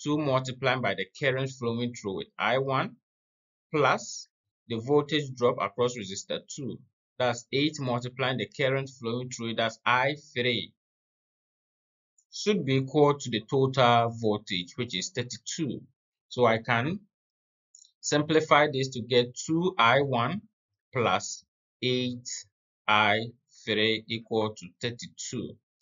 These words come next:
Let me call this equation one. So now we have one equation. We have another loop to make the analysis, which is loop two. So this is loop two. We also have to consider loop two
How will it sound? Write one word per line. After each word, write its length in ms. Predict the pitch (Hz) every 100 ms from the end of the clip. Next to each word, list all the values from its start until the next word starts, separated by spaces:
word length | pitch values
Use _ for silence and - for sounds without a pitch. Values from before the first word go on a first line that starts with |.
| _
Let 160 | 123 127
me 80 | 113
call 300 | - 117 107
this 260 | 104 - -
equation 1040 | 131 131 117 107 - 117 104 107 127 135 _ _ _ _ 104
one. 500 | 110 113 107 104 - _ _ _ _ _ _ _ _ _ _ _ -
So 180 | 180 160
now 260 | 160 180
we 120 | 156
have 160 | 147 147 139
one 240 | 123 135
equation. 680 | 123 - 120 117 - 156 165 -
We 160 | 127 135
have 240 | 147 208 -
another 380 | 131 135 143 151
loop 320 | 151 139 135 _ -
to 200 | 135 123 104
make 340 | 131 143 139 -
the 220 | 117 104 -
analysis, 800 | 110 123 123 110 - 92 - - _ -
which 260 | 165 160
is 380 | 131 135 - - _ _ 127
loop 320 | 139 135 135 - _ _ _ _ -
two. 280 | 214 180 - -
So 300 | - - 131
this 180 | 135 151
is 160 | 117 110
loop 240 | 120 120 -
two. 260 | - 147 123
We 200 | 131 127
also 260 | 156 160
have 220 | 151 135
to 100 | 123 -
consider 380 | 110 107 131 135
loop 180 | 123 - -
two 220 | 147